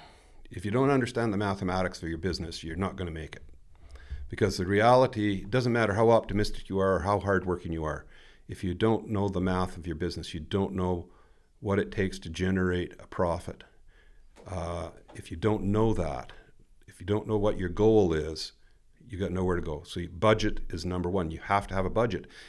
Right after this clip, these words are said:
And these are all things that were foreign to me when I got in business. I was like a sponge. I wanted to know these things, but it took years to pick it all up. But you have to have a budget. You have to know what your goals are, and then you have to s-, figure out a plan to get there.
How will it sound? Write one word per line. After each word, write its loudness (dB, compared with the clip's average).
And 0
these 6
are 8
all 8
things 4
that 2
were 0
foreign 2
to -4
me 2
when 0
I -2
got 0
in -2
business. -8
I 4
was 0
like -2
a -10
sponge. 0
I 2
wanted 2
to -2
know 0
these -2
things, -4
but -6
it -14
took -6
years 0
to -14
pick -8
it -4
all -2
up. -4
But 0
you 0
have 4
to -8
have 0
a -2
budget. 2
You -8
have 0
to -4
know 0
what 0
your -2
goals 0
are, -2
and -6
then -2
you -2
have -6
to -16
s-, -14
figure 0
out 0
a -10
plan -2
to -8
get 0
there. -8